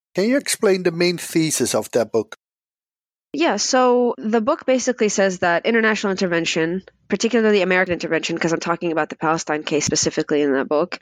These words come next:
Speaker 2: has led to polarization in Palestine. I'm talking about a particular time period. And that polarization also impacted society kind of downstream by making it difficult for Palestinian society to mobilize like it once did,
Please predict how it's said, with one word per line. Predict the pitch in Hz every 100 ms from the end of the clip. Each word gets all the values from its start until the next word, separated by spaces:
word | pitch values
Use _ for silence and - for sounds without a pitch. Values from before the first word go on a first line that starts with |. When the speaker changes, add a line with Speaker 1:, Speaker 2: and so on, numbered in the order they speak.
| - -
Speaker 2:
has | - 208 202 185 - -
led | 190 196
to | - 185
polarization | - 190 180 175 156 151 - 247 - _ -
in | 180 190
Palestine. | 185 160 175 - 190 254 - _
I'm | 175 170
talking | 175 180
about | 170 160
a |
particular | - 175 175 165
time | - 160 156
period. | 170 165 190 220 - -
And | 196 180 180
that | 202 208 -
polarization | 240 240 220 196 180 185 - 220 226 - _ -
also | 214 214 220 202
impacted | 190 190 180 180 - 196 220
society | - - 185 175 180
kind | 180 170
of |
downstream | 160 170 202 - - 160 208 247 _
by | 180 175
making | 185 185 196
it | 175 170
difficult | 190 208 190 190 180
for | - 175 175
Palestinian | 175 165 185 175
society | 170 190 170 175
to | 175
mobilize | 170 175 180 165 165 170
like | 160 -
it | -
once | 156 -
did, | - 135 208